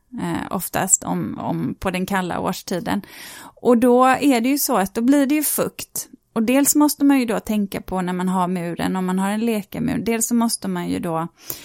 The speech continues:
kunna leda bort det här vattnet. Och sen måste du ha en ordentlig avtäckning, det vill säga en topp på muren, så att vattnet inte kan sugas in uppifrån. Men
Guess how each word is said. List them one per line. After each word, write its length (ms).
kunna 240
leda 240
bort 280
det 80
här 100
vattnet. 720
Och 220
sen 180
måste 280
du 60
ha 120
en 120
ordentlig 540
avtäckning, 960
det 80
vill 140
säga 180
en 140
topp 440
på 120
muren, 500
så 140
att 260
vattnet 480
inte 240
kan 200
sugas 440
in 160
uppifrån. 640
Men 500